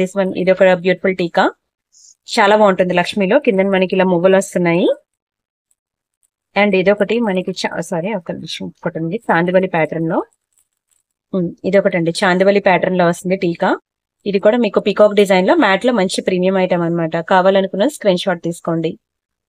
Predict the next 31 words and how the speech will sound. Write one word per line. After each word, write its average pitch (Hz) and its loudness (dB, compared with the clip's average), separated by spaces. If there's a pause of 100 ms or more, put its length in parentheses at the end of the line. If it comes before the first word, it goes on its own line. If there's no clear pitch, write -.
ఓకే, 240 2
చూసారు 240 4
కదండి, 220 4
almost 220 4
ఒక 247 0
fifteen 208 0
minutes, 208 0
ఆ, 208 6
video 190 2
అంతా 202 0
కూడా 196 2
మీకు 254 0
మంచి 220 0
ఆఫర్ 202 2
లో 214 4
ఉన్నవి 190 0
నేను 190 -2
చూపించాను. 190 -2 (480)
అవన్నిట్లో 214 2
ఏది, 233 4 (140)
ఏ 202 4
త్రీ 240 6
తీసుకున్నా 220 2
సరే 220 0
మీకు 311 4
just 208 0
for 240 4
thousand 202 2
rupees 208 0
కే 220 4
వస్తాయి, 190 2